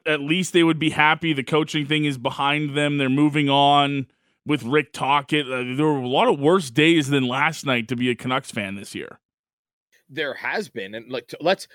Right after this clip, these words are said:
Speaker 2: let's look back at the beginning of the season when they couldn't hold a lead in the third period. There were plenty of opportunities to throw jerseys, multiple jerseys onto the ice. And, you know, uh, through, through all of that, the fans are still showing up. They're still,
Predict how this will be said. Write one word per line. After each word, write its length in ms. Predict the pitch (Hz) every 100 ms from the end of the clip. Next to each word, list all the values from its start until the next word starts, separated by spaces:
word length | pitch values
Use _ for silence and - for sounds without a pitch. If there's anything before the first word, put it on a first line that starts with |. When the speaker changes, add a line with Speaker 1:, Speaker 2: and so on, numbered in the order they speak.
| _
Speaker 2:
let's 220 | 131 175 151
look 180 | 180
back 180 | 156 165
at 60 | 160
the 100 | 143
beginning 380 | 127 151 156 156
of 60 |
the 80 | 135
season 340 | - 185 165
when 80 | 127
they 80 | 127
couldn't 240 | - 135
hold 220 | 143 147 127
a 20 |
lead 300 | 123 180 127
in 80 | 113
the 100 | 113
third 260 | 135 131
period. 440 | 156 170 117 80 - _ _
There 140 | 196 226
were 100 | 165
plenty 480 | - 214 269 226
of 100 | 135
opportunities 680 | 113 110 113 - 117 107 107
to 80 | -
throw 380 | - 120 104 101
jerseys, 540 | 87 110 104 87 85 101
multiple 580 | 185 277 262 147 127
jerseys 460 | 104 113 98 92 87
onto 340 | 110 110 107 104
the 160 | 98
ice. 220 | 92 85 - _ _ _ -
And, 300 | 202 190 - _ _ _ _
you 100 | 175
know, 180 | 190 190 -
uh, 220 | - - - _ _ _ _ -
through, 200 | 208 -
through 240 | - 196 -
all 300 | 143 175 127
of 200 | 113 117
that, 440 | 104 90 107 156 - _ _ _ _ -
the 100 | 143
fans 260 | 175 208
are 60 | 202
still 180 | - 180
showing 420 | - 139 131 98
up. 320 | 120 98 110 _ _ _ _ _ -
They're 160 | 156 180
still, 580 | - - 196 196 170